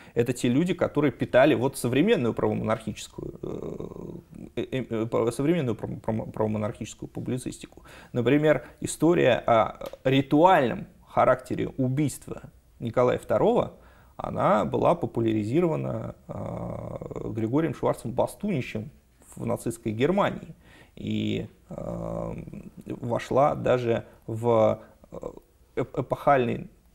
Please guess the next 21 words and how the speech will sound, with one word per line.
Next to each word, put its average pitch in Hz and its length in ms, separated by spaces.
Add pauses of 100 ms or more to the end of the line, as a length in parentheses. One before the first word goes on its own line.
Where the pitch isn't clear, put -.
псевдонаучный 120 720
труд 110 280
нацистского, - 680 (200)
э, - 60 (280)
ученого 113 460
Шрама 190 500
в - 80
тысяча 135 200
девятьсот 127 280
сорок 123 180
третьем 113 240
году, 117 360 (420)
э, 110 280
вышедшем 123 560
под 113 160
названием 120 440
«Ритуальное 120 520
убийство 117 640 (180)
у 117 120
евреев». 127 420 (720)
Вот. - 320